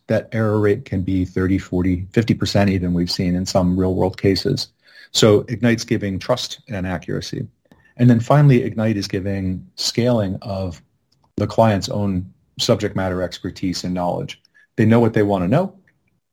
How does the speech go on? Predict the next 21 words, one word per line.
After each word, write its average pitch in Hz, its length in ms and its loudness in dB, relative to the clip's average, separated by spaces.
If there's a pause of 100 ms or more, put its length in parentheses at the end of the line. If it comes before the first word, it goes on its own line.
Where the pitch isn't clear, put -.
(160)
and 117 120 2
Ignite 107 300 2
lets, 104 400 -4 (180)
lets 110 400 2
us 110 240 2
and 107 240 0
them 98 420 0 (360)
basically 107 460 2
tackle, 95 600 -4 (120)
um, 85 400 -6 (580)
apply - 260 4
that 104 140 0
subject 98 260 -6
matter 95 180 -4
knowledge 87 360 -6
at 90 140 -4
a, 87 180 -2
at 95 100 -4
a 90 40 0
massive 87 400 -2
scale. - 340 -4